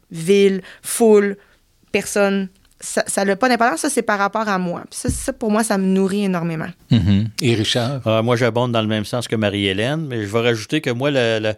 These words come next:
Speaker 3: la randonnée et tout, là, c'est, moi, je, je vois ça en trois, en, en trois types de, de, de la marche à pied.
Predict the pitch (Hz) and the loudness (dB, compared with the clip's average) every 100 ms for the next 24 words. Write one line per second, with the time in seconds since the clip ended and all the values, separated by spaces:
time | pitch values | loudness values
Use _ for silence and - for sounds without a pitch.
0 | - - - - 110 113 127 120 123 123 | -8 -20 -16 -4 0 0 0 0 0 0
1 | 143 123 165 175 151 - 131 131 117 101 | -2 -2 -4 -4 -4 -4 -4 -2 -2 0
2 | 120 - 131 120 - - 127 127 123 110 | 0 0 -2 -4 -8 -2 0 2 2 2
3 | 104 104 101 101 101 - - 139 - - | 0 -4 -6 -6 -8 -6 -2 0 0 -4
4 | 135 _ _ 117 104 98 98 98 98 95 | -4 _ _ -6 -4 -4 -4 -4 -4 -4
5 | 95 95 104 123 - 123 - 127 180 | -4 -4 -2 -2 -4 -6 -6 -6 -6